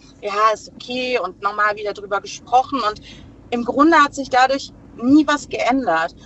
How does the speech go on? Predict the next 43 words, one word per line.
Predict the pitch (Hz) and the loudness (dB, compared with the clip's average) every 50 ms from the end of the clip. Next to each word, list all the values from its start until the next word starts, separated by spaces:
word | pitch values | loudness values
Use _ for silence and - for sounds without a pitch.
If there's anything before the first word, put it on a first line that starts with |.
| - - - | -20 -14 -8
Und | - 196 202 | -6 -2 0
dann | 202 202 233 | 0 0 2
hab | 247 247 254 | 2 0 0
ich | 262 - - | -2 -6 -8
wirklich | 214 247 - 269 269 254 - | -8 -8 -6 -6 -8 -8 -6
so | - 247 247 247 247 247 220 - | -4 -2 0 2 2 2 0 -4
für | - - 247 226 | -8 -12 -8 -6
mich | 240 247 - - | -6 -6 -6 -6
gedacht | - 254 254 233 233 - - - | 0 2 4 4 4 2 0 -2
nachher, | 240 240 233 - 240 247 240 233 - | 0 0 0 0 0 0 0 0 -2
"Nein, | 220 220 220 214 202 185 175 175 | -2 0 0 0 0 0 -4 -8
wenn | 175 175 | -12 -10
du | 175 | -6
jetzt | 180 196 226 - - | -6 -6 -6 -6 -8
wieder | - 240 240 233 240 226 226 - | -4 2 4 4 4 4 2 -4
den | 202 185 185 | -8 -8 -4
Rückzieher | 185 269 403 - - - - - 277 220 202 196 196 208 | -2 -2 -2 -2 -6 -12 -10 -6 -2 0 0 0 2 2
machst, | 214 247 339 392 - - - - - - _ _ _ _ - - - - - | 2 2 2 2 0 -6 -16 -20 -20 -20 _ _ _ _ -20 -20 -20 -8 -2
dann | 247 247 254 262 254 247 - _ _ _ _ _ - _ _ _ - - | -2 0 0 -2 -4 -8 -10 _ _ _ _ _ -20 _ _ _ -14 -8
das | - 269 254 - | -6 -6 -6 -6
funktioniert | - 330 339 294 - - 339 339 339 349 349 - - | -6 -6 -4 -4 -4 -4 -2 -2 0 0 -2 -4 -6
nicht." | - 151 147 160 - - - | -10 -14 -14 -14 -14 -12 -12
Und | 214 214 - - - - - - - | -12 -12 -12 -16 -20 -20 -8 -2 0
das | 233 - - | 0 0 0
zieh | - - - - - 415 | -2 -2 0 2 4 2
ich | 392 - - | 2 2 0
<laughs> | |
tatsächlich | - - - 330 302 - - 359 370 440 403 415 392 381 339 - | 2 4 4 4 2 0 0 0 0 2 0 0 0 0 -2 -2
seitdem | 285 277 277 269 269 _ 262 277 330 311 277 | -4 -4 -4 -4 -4 _ -6 -6 -4 -4 -4
durch, | 247 247 269 330 415 480 - - _ - - - - _ - | -6 -6 -6 -6 -6 -6 -8 -10 _ -20 -20 -20 -20 _ -4
äh, | - 247 262 269 254 | -2 0 0 0 0
dass | 262 254 240 - 190 185 - | -2 -4 -6 -8 -14 -12 -8
wenn | - 254 349 | -6 -4 -4
mir | 349 349 285 | -4 -4 -4
was | 262 269 - - 202 202 | -6 -6 -8 -10 -14 -10
wirklich | 240 285 370 - 370 359 294 | -8 -8 -8 -8 -10 -8 -4
nicht | 285 277 320 - - - _ | -4 -4 -4 -6 -8 -14 _
passt, | - - 294 320 440 453 - - - - - - | -4 0 0 0 0 -2 -6 -14 -18 -20 -6 -2
äh, | 254 262 254 254 254 240 | 2 4 6 6 6 6
was | 226 240 240 - | 4 2 0 -2
die | - 233 233 | -8 -16 -14
sagen | 214 202 220 226 247 269 302 330 330 320 302 | -2 0 2 4 4 4 2 0 -2 -8 -8
oder | 233 208 220 220 214 220 220 | -6 -6 -2 0 2 2 2